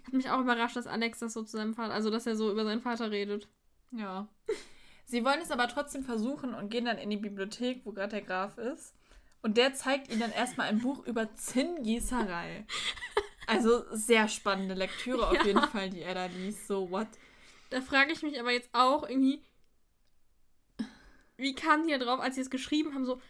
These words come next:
Speaker 1: "Hm, was könnte er denn für ein Buch
Speaker 2: <laughs> Ja, das
Speaker 1: zeigen?"
Speaker 2: weiß ich auch nicht,
Speaker 1: Ein
Speaker 2: so
Speaker 1: Buch über Zinngießerei.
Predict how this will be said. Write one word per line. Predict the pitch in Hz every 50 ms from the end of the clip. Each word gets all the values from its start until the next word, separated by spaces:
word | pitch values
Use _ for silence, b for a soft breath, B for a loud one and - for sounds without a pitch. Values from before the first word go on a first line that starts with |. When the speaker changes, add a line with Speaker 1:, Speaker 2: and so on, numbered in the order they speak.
| b b b b b b
Speaker 1:
"Hm, | 269 294 311 285 226
was | 233 269 -
könnte | 277 359 415 - -
er | 359 359 403 403 320
denn | 359 392 480
für | - - 359
ein | 349 339 311 359
Buch | 381 403 466 - -
Speaker 2:
<laughs> | - - 254
Ja, | - 262
das | - 508 453 440 403
Speaker 1:
zeigen?" | 254
Speaker 2:
weiß | 247 247 - 381 370
ich | 269 - 233
auch | - 240 240
nicht, | 233 220 220 -
Speaker 1:
Ein | 349 285
Speaker 2:
so | 233 220
Speaker 1:
Buch | 285 453 - 494
über | 403 440 427 415
Zinngießerei. | - - - 440 466 440 302 262 254 277 - - 247 226 262 254 240 220 285